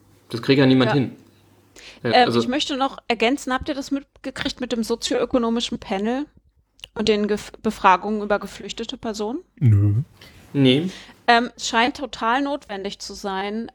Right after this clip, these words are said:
Speaker 2: äh, also wie du, wie du völlig richtig sagst, in die eine oder die andere Richtung zu kippen.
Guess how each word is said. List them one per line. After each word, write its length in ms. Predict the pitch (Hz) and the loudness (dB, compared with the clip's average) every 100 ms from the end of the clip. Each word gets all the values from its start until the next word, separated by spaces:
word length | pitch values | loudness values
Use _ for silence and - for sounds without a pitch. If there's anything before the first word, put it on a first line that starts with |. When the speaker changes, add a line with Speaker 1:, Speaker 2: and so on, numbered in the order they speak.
| - | -4
Speaker 2:
äh, 460 | 208 202 202 208 202 _ _ _ _ _ _ _ _ _ _ _ _ _ _ | 2 4 6 4 0 _ _ _ _ _ _ _ _ _ _ _ _ _ _
also 240 | 233 208 208 | -2 0 -4
wie 80 | |
du, 120 | 233 214 - | -4 -6 -8
wie 160 | 214 226 | -8 -6
du 80 | 226 | -6
völlig 440 | - 240 226 226 | -4 -2 0 -2
richtig 240 | 226 226 | -8 -6
sagst, 280 | - 202 - | 0 0 0
in 80 | 208 | -2
die 160 | 214 - | 0 2
eine 260 | 202 233 | 2 2
oder 180 | 214 208 | 0 0
die 120 | 180 | 0
andere 340 | - 202 185 - | 0 -2 -10 -14
Richtung 320 | - 185 185 | -14 -12 -12
zu 120 | - | -12
kippen. 340 | - 180 175 | -10 -10 -10